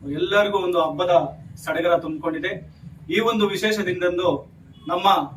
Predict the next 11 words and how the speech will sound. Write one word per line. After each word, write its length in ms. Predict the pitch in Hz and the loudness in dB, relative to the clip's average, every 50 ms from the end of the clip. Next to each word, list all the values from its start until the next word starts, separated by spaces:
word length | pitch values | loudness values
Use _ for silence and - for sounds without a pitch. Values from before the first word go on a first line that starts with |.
| - - - - - - - | -16 -18 -20 -20 -20 -16 -8
ಕರ್ನಾಟಕ 520 | - 170 170 180 208 214 214 214 214 208 208 | -6 -4 -4 -2 0 0 0 0 0 -2 -2
ಜನಸೇನಾ 720 | 202 156 180 175 202 - - 185 185 185 180 180 180 165 156 - - - - - - - - - - - - - | -2 0 0 0 0 -2 0 0 0 0 0 0 0 0 0 -2 -6 -14 -16 -18 -18 -18 -18 -18 -18 -18 -14 -12
ಪ್ರಗತಿಪರ 400 | 160 160 175 - - - - 175 175 160 156 - - - - - - | -10 -8 -8 -10 -10 -10 -4 -2 0 0 0 -2 -8 -12 -18 -14 -12
ಒಕ್ಕೂಟದ 380 | 151 143 - - 175 175 175 170 | -10 -10 -8 -8 -6 -4 -2 -2
ವತಿಯಿಂದ 460 | 160 156 160 151 185 185 185 - - 202 185 - - - - - - - - - - - - - | -2 -4 -4 -4 -4 -2 -2 0 2 4 4 4 2 0 -6 -14 -16 -18 -18 -18 -18 -18 -12 -8
ನಮ್ಮ 200 | 302 311 311 311 | -4 -2 0 0
ನಂಗಿಲಿ 640 | 294 302 320 359 359 403 392 381 330 - - - - - - - - - - - - - - - | 0 0 0 0 0 2 2 2 2 0 -2 -4 -10 -16 -16 -18 -20 -20 -20 -20 -18 -18 -12 -8
ಕಚೇರಿಯಲ್ಲಿ 800 | - - - 185 180 175 170 156 156 156 160 156 147 143 - - - - - - - - - 147 | -8 -4 -2 0 0 2 0 0 0 -2 -2 -4 -4 -4 -8 -10 -14 -20 -20 -20 -20 -16 -10 -8
ನಮ್ಮ 180 | 151 160 160 156 147 - - - - - | -6 -4 -2 -2 -4 -4 -8 -12 -12 -6
ಆರಾಧ್ಯ 340 | 151 165 180 180 175 180 175 | -4 -2 -2 -2 -2 -2 -2
ದೇವರಾದಂತಹ 720 | 170 165 165 160 160 156 156 151 147 151 156 147 147 147 147 | -2 -2 -2 0 -2 -2 -2 -4 -6 -6 -6 -6 -6 -6 -6